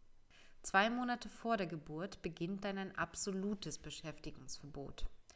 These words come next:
In dieser Zeit erhalten Sie dann auch das Wochengeld. In bestimmten Fällen, bei Gefahr für Leben oder Gesundheit von Mutter oder Kind,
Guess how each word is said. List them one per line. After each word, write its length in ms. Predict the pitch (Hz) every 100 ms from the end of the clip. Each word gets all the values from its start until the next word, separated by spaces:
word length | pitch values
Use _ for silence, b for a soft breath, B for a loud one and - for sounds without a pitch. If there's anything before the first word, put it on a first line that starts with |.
| B B -
In 120 | 175
dieser 300 | 190 226 240
Zeit 340 | - 185 180 -
erhalten 420 | 175 170 160 -
Sie 100 | 180
dann 240 | 160 139 151
auch 400 | 139 139 165 -
das 260 | - 196 -
Wochengeld. 640 | 160 156 139 - - - - - - - - - B B B B B B
In 120 | 196
bestimmten 500 | 202 202 254 269 190
Fällen, 520 | 165 170 151 151 208
bei 120 | 196 165
Gefahr 420 | 170 165 156 175
für 160 | -
Leben 480 | 175 156 165 196 196 170
oder 120 | 160
Gesundheit 560 | 160 160 170 190 196 196
von 200 | 165 160
Mutter 260 | 175 180
oder 160 | 160 151
Kind, 600 | - - 196 269 - -